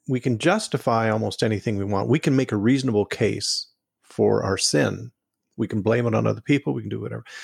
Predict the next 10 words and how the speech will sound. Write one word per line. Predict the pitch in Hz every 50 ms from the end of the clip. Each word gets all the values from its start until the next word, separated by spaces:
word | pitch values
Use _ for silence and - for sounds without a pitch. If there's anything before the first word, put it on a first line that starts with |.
| - - - - - - _ _
One | 226 277
of | 330 320
the | 247
things | 165 - 175 156 120
that | 123 117 -
helps | - - 131 - 147 - -
you | - 113 104
objectively, | - 87 - - 117 117 - - - 110 110 110 110
I | 123 123 123
think, | 117 - 151 135 131